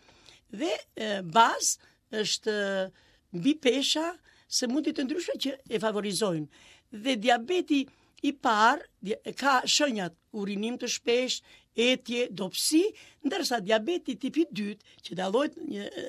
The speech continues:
sh-, takohet tek nëntëdhjetë përqind e njerëzve diabetik, nuk ka shenja,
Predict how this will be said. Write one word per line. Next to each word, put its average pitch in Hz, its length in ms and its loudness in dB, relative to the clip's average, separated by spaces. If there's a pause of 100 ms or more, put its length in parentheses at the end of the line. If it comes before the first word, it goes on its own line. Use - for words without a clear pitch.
(120)
sh-, - 240 -8 (160)
takohet 226 400 2
tek 196 180 -6
nëntëdhjetë 277 380 2
përqind 202 320 -4
e 202 80 -4
njerëzve 196 320 -6 (220)
diabetik, 196 440 -2 (640)
nuk 415 240 6
ka 233 100 2
shenja, 190 480 -2